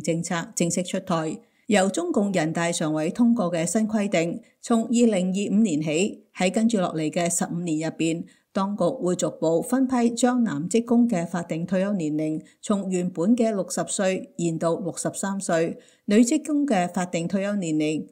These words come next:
從原本嘅五十歲同五十五歲分別延遲到五十五歲同五十八歲。新規同時提到，職工按月領取基本養老金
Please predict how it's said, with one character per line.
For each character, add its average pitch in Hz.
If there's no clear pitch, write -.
從 180
原 175
本 180
嘅 202
五 170
十 185
歲 180
同 170
五 175
十 185
五 160
歲 175
分 208
別 175
延 156
遲 147
到 160
五 160
十 185
五 165
歲 170
同 165
五 -
十 165
八 160
歲。 175
新 320
規 320
同 165
時 160
提 156
到， 175
職 208
工 208
按 170
月 165
領 160
取 175
基 247
本 165
養 151
老 156
金 196